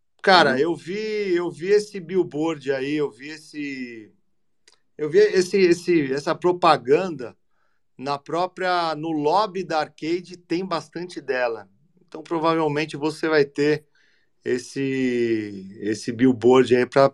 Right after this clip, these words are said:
Speaker 1: distribuir. Eu acho que é em qualquer uma das suas terras ou então pra você vender ele. É, então, sim, você vai poder colocar na sua terra.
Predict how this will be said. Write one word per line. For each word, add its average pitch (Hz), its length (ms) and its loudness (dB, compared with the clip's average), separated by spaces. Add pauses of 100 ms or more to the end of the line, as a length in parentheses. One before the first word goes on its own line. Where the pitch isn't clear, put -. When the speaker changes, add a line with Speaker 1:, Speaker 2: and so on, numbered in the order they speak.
Speaker 1:
distribuir. 135 800 -2 (500)
Eu 170 260 6
acho 175 280 2
que - 140 -10
é - 20 -6
em 175 80 -10
qualquer 170 380 -4
uma 170 260 -6
das 156 220 -8
suas 151 320 -8
terras 160 540 -6
ou 165 120 -4
então 165 300 -8
pra 175 140 -8
você 160 320 -8
vender 147 580 -2
ele. 107 240 -10 (760)
É, 120 760 -4
então, 143 760 -4 (600)
sim, - 360 -6
você - 140 -18
vai 123 140 -2
poder 135 260 2
colocar 139 320 0
na 135 140 -4
sua 131 240 -4
terra. 156 520 0